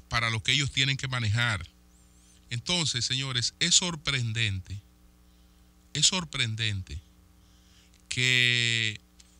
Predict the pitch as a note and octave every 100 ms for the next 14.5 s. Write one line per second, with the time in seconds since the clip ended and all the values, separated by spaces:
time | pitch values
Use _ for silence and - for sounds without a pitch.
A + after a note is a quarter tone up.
0 | - - - - C#3+ - C#3 D#3+ F#3+ -
1 | C3+ C3 B2+ - - - - - - -
2 | - - - E3 F#3+ E3+ C#3+ C3+ C3 A2+
3 | - C3 A2+ G#2+ - - - _ _ -
4 | - - B2+ B2+ D3 E3 D#3 D3 A#2+ A#2+
5 | G#2+ G#2 A2 - - _ _ _ - -
6 | - - - A#2+ A#2 A2 G2 G2 A2+ A#2
7 | G#2 A#2 G#2+ - - - _ _ - _
8 | _ - - - - - - - D3+ C#3
9 | F#2 D#2 - - - - _ - - -
10 | - - - - C#3 D#3 D#3+ D#3 D#3+ F#3
11 | F3 F3+ - A3+ A#3 A3 G3+ F#3+ - C3
12 | C#3+ D3 C#3 C3 D#3+ D3+ - A#2+ A#2 A#2
13 | A2+ A2 C#3 E3+ F3 - C#3+ C3+ B2+ D#3
14 | - A#2+ A#2+ A2 F#2